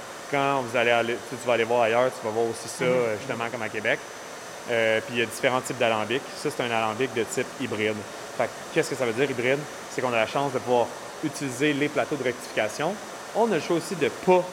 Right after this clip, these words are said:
Speaker 1: vouloir les utiliser.
Speaker 2: Ok.
Speaker 1: Chez Jonathan, ce que tu vas voir, tu vas voir des alambics portugais. Fait que ça, c'est des alambics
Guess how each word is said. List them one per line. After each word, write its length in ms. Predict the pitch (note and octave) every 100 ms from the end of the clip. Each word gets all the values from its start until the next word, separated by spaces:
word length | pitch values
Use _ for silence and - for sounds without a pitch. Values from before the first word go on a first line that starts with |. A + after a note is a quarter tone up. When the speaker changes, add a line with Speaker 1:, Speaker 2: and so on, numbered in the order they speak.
| - B2
Speaker 1:
vouloir 220 | B2+ B2
les 80 | A#2
utiliser. 460 | A2 G#2+ A2+ G2+
Speaker 2:
Ok. 520 | F#2+ - - - - - - - - -
Speaker 1:
Chez 100 | F3
Jonathan, 520 | D#3 D3+ B2+ D3+ E3+
ce 80 | -
que 60 | C3+
tu 80 | -
vas 100 | A#2+
voir, 220 | A#2+ C#3
tu 120 | -
vas 40 | A2+
voir 120 | A#2+
des 160 | A#2+ A#2
alambics 400 | A2 A2 B2 -
portugais. 480 | C#3 - - A#2 A2 - - - - -
Fait 80 |
que 60 | B2
ça, 100 | F#3
c'est 140 | E3
des 180 | C3 A#2+
alambics 380 | B2 A#2 A#2+